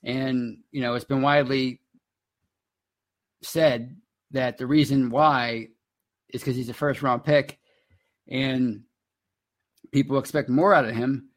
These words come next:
But, you know, it's, it's, it's important to remember that he's also, he was also, regardless of, of whether or not he was a reach, which there's no question he was a reach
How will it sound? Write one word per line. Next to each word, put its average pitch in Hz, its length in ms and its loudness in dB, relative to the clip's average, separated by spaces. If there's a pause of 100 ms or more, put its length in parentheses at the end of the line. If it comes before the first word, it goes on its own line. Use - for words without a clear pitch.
(380)
But, 165 320 2 (200)
you 208 100 0
know, 190 80 6
it's, 175 300 -2
it's, 165 220 -12 (280)
it's - 300 -16 (560)
important 185 440 0
to 180 80 -2
remember 170 320 0
that 123 80 -6
he's 143 140 0
also, 147 460 2
he 143 100 -2
was 143 100 -2
also, 143 500 0
regardless 170 500 6
of, 139 420 -6
of 131 340 -6
whether 147 220 4
or 147 40 2
not 143 160 2
he 143 80 2
was 131 300 -4 (400)
a 131 80 -4
reach, 143 340 2
which 131 120 -6 (120)
there's 139 180 -4
no 143 100 4
question 143 340 2
he 123 100 -2
was 110 120 -6
a 110 60 -6
reach 131 400 -4